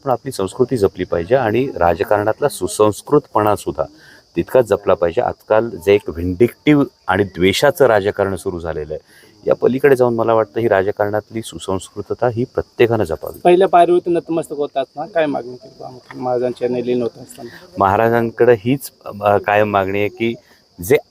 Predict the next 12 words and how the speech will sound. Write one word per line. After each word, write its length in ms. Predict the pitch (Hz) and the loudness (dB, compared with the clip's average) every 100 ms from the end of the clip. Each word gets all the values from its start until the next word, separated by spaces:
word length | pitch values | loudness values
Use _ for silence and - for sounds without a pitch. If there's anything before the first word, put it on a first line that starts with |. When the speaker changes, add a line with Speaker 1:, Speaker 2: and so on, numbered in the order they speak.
| _ 90 | _ 0
Speaker 1:
जो 60 | 151 | 2
आदर्श 480 | 120 113 135 - | 4 4 4 4
आपण 400 | 160 117 - 143 | 0 2 2 2
या 120 | 135 127 | 2 2
मातीत 400 | 117 107 117 95 | 2 0 -2 2
घालून 320 | 95 95 95 | 0 0 -4
दिलात 260 | 85 80 76 _ _ _ _ _ | -4 -4 -6 _ _ _ _ _
त्या 100 | 127 | 0
आदर्शावर 580 | 127 107 104 110 117 120 | 2 2 2 0 2 0
चालण्याचा 580 | 117 104 98 107 104 123 | 2 -2 0 0 0 0
आम्ही 240 | 117 101 | 0 -2
मावळे 320 | 107 101 101 | 0 2 2